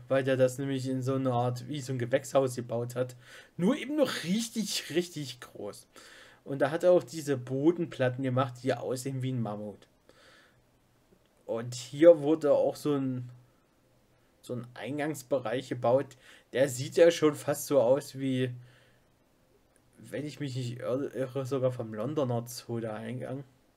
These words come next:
Ich kann mich aber auch irren. Ich fand's toll. Jedenfalls, was steht denn hier? Äh, durch den November werden sie das Public Testing Branch mit neuen Hotfixen updaten. Ja.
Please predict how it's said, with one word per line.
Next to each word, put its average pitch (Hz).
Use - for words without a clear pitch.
Ich -
kann -
mich 123
aber 117
auch 110
irren. 131
Ich -
fand's 127
toll. 92
Jedenfalls, 202
was 190
steht 214
denn 190
hier? 135
Äh, 156
durch 208
den 220
November 180
werden 180
sie 151
das 135
Public 156
Testing 160
Branch 135
mit 131
neuen 151
Hotfixen 160
updaten. 139
Ja. 117